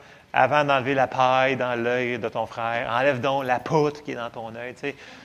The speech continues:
je, je pense qu'on a beaucoup à grandir. Fait que, tu sais, si, si on arrêterait de se corriger un petit peu des fois, là, ça serait plus le fun. Il y aurait des fois des meilleures ambiances. Bon, OK, continue. « Qui es-tu, toi, oh, pour juger le serviteur d'un autre ?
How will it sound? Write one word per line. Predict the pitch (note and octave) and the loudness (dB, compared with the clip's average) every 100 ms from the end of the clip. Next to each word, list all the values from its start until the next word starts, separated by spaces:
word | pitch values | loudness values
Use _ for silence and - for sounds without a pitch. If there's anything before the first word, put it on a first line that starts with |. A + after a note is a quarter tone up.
| - | -18
je, | - F#3+ | -8 -6
je | - | 2
pense | F#3+ | 2
qu'on | - C3+ | 4 2
a | C3 | 2
beaucoup | B2 - | 0 2
à | D#3 | 4
grandir. | A#2+ A2+ A2 C#3+ | 4 2 2 0
Fait | C#3 | 0
que, | A#2 | -6
tu | G#3 | -4
sais, | G#3+ | -4
si, | - - | -6 -8
si | - | -2
on | E4+ D#4+ | 0 2
arrêterait | C#3+ B2 G#2 E3+ | 4 2 0 -6
de | - | -6
se | |
corriger | C3 C3 A#2 A2 | -4 -4 -4 -6
un | D3 | -10
petit | - | -10
peu | D#3+ | -10
des | C#3+ | -8
fois, | A#2 D#3 | -6 -6
là, | D3 C3+ A2 - - - _ _ | -8 -10 -14 -20 -20 -20 _ _
ça | A#2+ | -6
serait | C3+ | -4
plus | D3 | -4
le | A#2 | -2
fun. | A2 - _ _ _ _ _ - _ - | -4 -6 _ _ _ _ _ -20 _ -14
Il | |
y | G#2 | -6
aurait | A2 | -4
des | A2+ | -2
fois | B2 | -2
des | A#2 | -2
meilleures | G#2 G#2+ | -2 -4
ambiances. | G#2+ F#2+ G2 | -4 -6 -4
Bon, | - - - | -6 -6 -8
OK, | - G#2 - - F3+ - | -8 -8 -12 -14 -14 -10
continue. « | B2+ D3+ - - - - | -6 -6 -8 -16 -16 -4
Qui | D4+ D#4+ | 4 8
es-tu, | C#4+ - D#4+ D4+ A3 D#3+ - - - | 8 6 6 6 6 6 4 -2 -8
toi, | - F3+ F3+ D3 | 2 6 6 6
oh, | F#3 F#3+ D3+ | 6 6 6
pour | F3+ C#3+ | 2 2
juger | D3+ C#3+ F#3 | 0 2 2
le | C#3+ C3 | 2 0
serviteur | D#3+ B2+ A#2 D3+ | 0 0 2 2
d'un | C3 C#3+ | 4 2
autre ? | C3 | 2